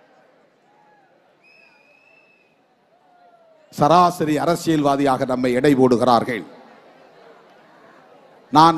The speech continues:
சொல்ல விரும்புகிறேன், ஒருவேளை தேர்தல் அரசியலே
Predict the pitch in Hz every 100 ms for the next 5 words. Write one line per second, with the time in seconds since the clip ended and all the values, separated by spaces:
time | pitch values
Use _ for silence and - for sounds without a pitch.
0 | 175 190 202 185 175 165 156 143 110 -
1 | _ _ _ _ _ _ _ _ _ _
2 | _ _ _ _ _ _ _ _ _ _
3 | _ _ _ _ _ _ _ _ _ _
4 | _ _ _ _ - - 147 165 185 196
5 | 196 165 - - - - _ _ _ _
6 | _ _ _ _ _ _ _ - 196 220
7 | 214 214 208 214 202 208 220